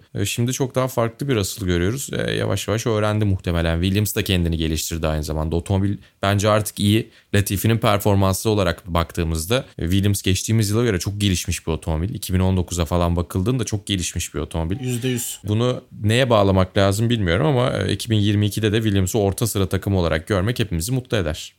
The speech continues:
Speaker 2: Evet, öyle de olacak gibi gözüküyor. Yani normal giden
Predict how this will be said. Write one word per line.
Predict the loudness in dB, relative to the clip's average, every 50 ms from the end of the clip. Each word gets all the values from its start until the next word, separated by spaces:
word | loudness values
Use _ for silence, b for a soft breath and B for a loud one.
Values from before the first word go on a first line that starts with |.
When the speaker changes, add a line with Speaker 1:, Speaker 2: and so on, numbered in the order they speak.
| _
Speaker 2:
Evet, | -2 -2 -2 -2 -2
öyle | -2 -2 -2 0 0
de | -2
olacak | -2 -2 -2 -4 -4 -6 -4
gibi | -4 -4 -4
gözüküyor. | -2 -4 -4 -6 -6 -10 -8 -4 -2 -2 0 0 0
Yani | 0 0 0 0 0 -2 -4 -4 -6 -8 -6
normal | -2 0 0 0 2 2 2 0 0
giden | 0 0 0 0 0 0 -4